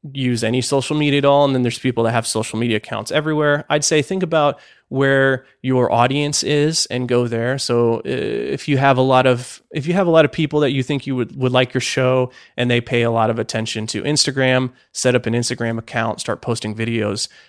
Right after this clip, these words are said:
and, uh, pictures there. Uh, if your audience is primarily on Twitter, set up an account there, start being active there. Basically, you wanna go to where your audience is,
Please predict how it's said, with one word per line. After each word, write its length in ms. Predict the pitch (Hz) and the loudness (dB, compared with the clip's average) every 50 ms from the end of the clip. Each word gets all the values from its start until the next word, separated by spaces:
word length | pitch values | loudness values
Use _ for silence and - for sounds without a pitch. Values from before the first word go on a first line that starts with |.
| _ _ | _ _
and, 440 | - 107 95 85 80 78 87 - - - | -10 -8 -8 -6 -6 -8 -8 -8 -8 -6
uh, 140 | - - - | -6 -6 -6
pictures 520 | - - 139 - - - 98 101 107 - | -4 -6 -4 -4 -4 -6 -6 -6 -2 2
there. 380 | 151 139 135 131 131 127 120 - - - - _ - | 4 6 6 6 6 4 2 -2 -10 -20 -20 _ -4
Uh, 220 | - 107 98 90 - | -2 0 0 0 0
if 160 | 123 123 - | -2 0 0
your 120 | 143 131 123 | 2 2 4
audience 400 | 117 113 113 123 123 117 - - | 4 2 2 0 -2 -4 -4 -6
is 60 | 117 | -8
primarily 560 | - - 104 104 110 110 107 110 107 107 104 | -8 -8 -8 -4 -4 -2 -2 -2 -2 -2 -4
on 100 | 95 90 | -6 -8
Twitter, 560 | - - - 151 147 139 131 123 123 120 - _ _ _ | -8 0 2 4 4 4 4 2 0 -2 -4 _ _ _
set 220 | - - - 117 113 | -6 -2 0 0 0
up 100 | 107 - | -2 -2
an 80 | 101 | -6
account 340 | 104 - - 117 98 110 - | -8 -6 -6 -6 -6 -4 -2
there, 360 | - 135 131 131 127 127 131 | 0 2 2 4 2 2 0
start 280 | 131 - - 123 104 101 | -2 -4 -4 -4 -4 -4
being 180 | 123 113 113 107 | -4 -4 -4 -4
active 320 | 107 110 - - 101 - | -4 -6 -6 -8 -6 -2
there. 260 | - 143 151 147 147 | 0 2 2 2 2
Basically, 380 | 151 165 175 185 175 - 175 165 | 0 0 -2 -2 0 0 0 0
you 100 | 156 151 | 0 0
wanna 140 | 151 147 139 | 0 -2 -2
go 200 | 127 139 139 135 | 0 0 0 0
to 220 | 127 - - 127 | 0 -2 -6 -4
where 160 | 127 120 113 | -4 -2 -2
your 240 | 117 117 117 117 - | -2 -2 -2 -2 -2
audience 460 | 107 107 110 113 113 110 113 - - | -2 -4 -4 -2 -4 -4 -4 -4 -2
is, 320 | 110 110 120 135 - - | -2 -2 -2 -2 -4 -6